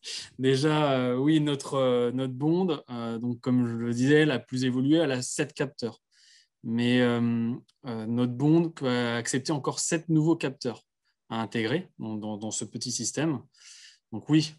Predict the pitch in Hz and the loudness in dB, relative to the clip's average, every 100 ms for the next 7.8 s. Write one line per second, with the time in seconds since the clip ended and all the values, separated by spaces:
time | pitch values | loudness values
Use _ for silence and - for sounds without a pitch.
0 | - 127 117 139 135 139 151 135 135 120 | -8 -6 0 2 4 4 2 -2 -2 -2
1 | 117 110 131 127 123 135 131 139 131 127 | 0 -2 -2 0 -2 -4 -2 0 0 0
2 | 127 123 - 135 117 110 107 - _ _ | 0 -2 -4 -4 -4 -4 -6 -12 _ _
3 | _ _ 110 110 110 110 107 107 104 104 | _ _ -12 -6 -4 -4 -6 -8 -8 -8
4 | 104 101 104 104 139 143 143 127 - 131 | -8 -8 -8 -2 -2 0 -2 -2 0 0
5 | 156 - 120 110 113 123 123 117 117 113 | -2 -8 -16 -12 -2 2 2 2 0 -2
6 | 117 120 117 117 117 - 123 117 - 131 | 0 0 0 0 -2 -2 -4 -4 -4 -2
7 | 139 143 123 110 113 120 120 | 0 0 -2 -4 -4 -4 -4